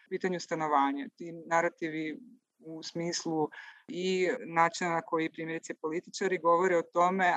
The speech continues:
a i načina na koji se u našim kućama o tome govori. Na koji način shvaćamo uopće šta je stan, šta je dom, šta je pravo i tako dalje. Tako da je ovo okvir unutar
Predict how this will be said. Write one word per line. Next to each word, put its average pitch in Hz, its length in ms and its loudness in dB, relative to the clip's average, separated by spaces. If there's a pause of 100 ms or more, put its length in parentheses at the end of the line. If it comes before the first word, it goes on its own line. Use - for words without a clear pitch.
a 170 80 4
i 175 60 -2
načina 185 400 2
na 190 100 2
koji 190 200 0
se - 160 -6
u - 20 -6
našim 190 320 0
kućama 156 500 -4
o - 80 -18
tome 135 220 -10
govori. - 400 -12 (200)
Na 170 100 -4
koji 175 220 4
način 170 300 2
shvaćamo 165 500 2
uopće 156 220 -8
šta 156 240 0
je 151 100 0
stan, 160 360 0
šta 156 240 0
je 156 100 2
dom, 156 300 -4
šta 151 240 -4
je 151 80 0
pravo 143 440 2
i 135 140 -8
tako - 240 -12
dalje. 120 280 -6 (540)
Tako 190 240 2
da 196 220 6 (180)
je 185 300 8 (240)
ovo 190 540 8
okvir 202 280 -2
unutar 190 280 -2